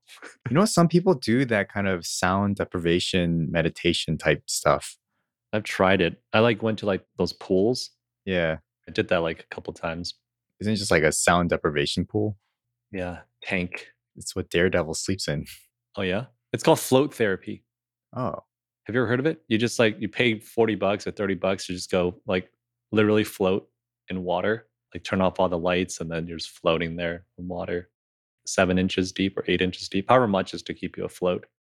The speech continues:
Speaker 1: And it's salinated, so it keeps you afloat and just deprived of sound and light for an hour.
Speaker 2: Hmm.
Speaker 1: But that's it, right? 'Cause you can still taste, you can still touch,
Speaker 2: Yeah.
Speaker 1: you can still smell, but it's just, like, the hearing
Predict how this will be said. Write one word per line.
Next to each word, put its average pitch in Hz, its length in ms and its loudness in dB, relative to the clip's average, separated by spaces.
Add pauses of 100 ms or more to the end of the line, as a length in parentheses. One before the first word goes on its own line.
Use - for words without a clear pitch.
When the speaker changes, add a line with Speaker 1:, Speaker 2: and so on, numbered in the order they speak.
(140)
Speaker 1:
And 90 80 0
it's 87 100 0
salinated, 87 600 2
so - 260 -4
it - 560 -18
keeps - 200 -10
you 104 60 -12
afloat - 380 -8 (160)
and - 260 -10
just - 220 -12
deprived 92 460 0
of 87 80 -6
sound 85 480 -4 (240)
and 87 160 -4
light 90 260 0 (540)
for - 160 -12
an 85 80 -10
hour. 85 400 -10 (160)
Speaker 2:
Hmm. 107 140 -10 (120)
Speaker 1:
But 127 60 2
that's 185 240 2
it, - 220 -2 (140)
right? - 160 0
'Cause 107 120 2
you 110 80 2
can 98 160 -2
still - 340 0 (160)
taste, 92 500 -2
you - 80 -20
can 87 80 -6
still - 200 -10
touch, - 500 -2
Speaker 2:
Yeah. 85 240 -8 (400)
Speaker 1:
you 90 100 -8
can 82 80 -6
still 92 180 -2
smell, 87 600 0 (500)
but 92 100 -8
it's 92 140 -6
just, - 220 -2
like, 92 220 0
the - 80 -10
hearing 87 600 -2